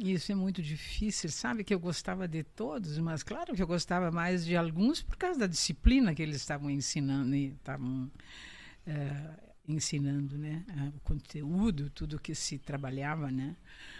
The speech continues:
Mas o seu Wegerman era um professor de matemática espetacular. Tinha uma, uma, uma metodologia também muito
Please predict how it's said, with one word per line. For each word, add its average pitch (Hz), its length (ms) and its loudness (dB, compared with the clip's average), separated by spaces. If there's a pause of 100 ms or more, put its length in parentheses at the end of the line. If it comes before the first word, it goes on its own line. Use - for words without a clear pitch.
(120)
Mas 143 380 -2
o 143 80 -4
seu 147 380 -4
Wegerman 170 720 4
era 147 260 0
um 139 100 0
professor 143 520 -2
de 143 100 -2
matemática 139 1300 -6 (1200)
espetacular. 170 1080 -6 (720)
Tinha 147 300 -4
uma, 156 640 -4 (800)
uma, 151 880 -2
uma 165 260 0
metodologia 147 920 -2
também 147 580 -2
muito 165 1600 0